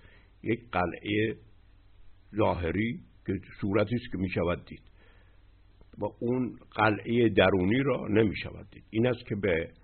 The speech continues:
بهمن، خرد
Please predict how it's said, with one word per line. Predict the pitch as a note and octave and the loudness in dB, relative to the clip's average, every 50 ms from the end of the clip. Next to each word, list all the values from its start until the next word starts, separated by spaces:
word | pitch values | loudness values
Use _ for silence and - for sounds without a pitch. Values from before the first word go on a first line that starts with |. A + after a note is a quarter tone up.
| - - - - - - - - | -20 -20 -20 -20 -20 -20 -10 -2
بهمن، | E2 G2+ G2+ F2 D#2 E2 F2+ G#2 A#2 C#3 C#3+ D3 D3 - - - - - - - - - - - - - - - - - - - - - - - - - - - _ - - - - - - _ - - - - - - - - _ _ - | 0 0 0 0 -2 -2 0 2 2 2 2 0 -4 -10 -18 -20 -20 -20 -20 -20 -20 -20 -20 -20 -20 -20 -20 -20 -20 -20 -20 -20 -20 -20 -20 -20 -20 -20 -20 -20 _ -20 -20 -20 -20 -20 -20 _ -20 -20 -20 -20 -20 -20 -20 -20 _ _ -20
خرد | - - - G#2 G#2 G#2 A2 A#2+ B2 | -18 -10 -6 -2 0 2 4 4 4